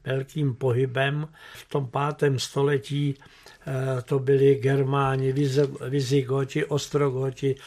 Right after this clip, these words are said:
Hunové. To bylo opravdu prostě nápor,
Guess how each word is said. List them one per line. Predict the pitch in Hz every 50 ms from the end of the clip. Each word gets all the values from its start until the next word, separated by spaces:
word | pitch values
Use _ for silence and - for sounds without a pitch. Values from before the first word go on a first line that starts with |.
| - - -
Hunové. | - - 139 151 151 147 147 147 143 139 131 139 135 139 135 135 135 - - - - _ _ _
To | - 147
bylo | 135 139 151 160 180 -
opravdu | - 135 120 - 143 143 147 143 147 147 147 156 156 143 139 127 117 131 127 120 123
prostě | 117 - 143 147 - - - 160
nápor, | 151 147 135 131 127 120 - - 131 127 123 123 139 160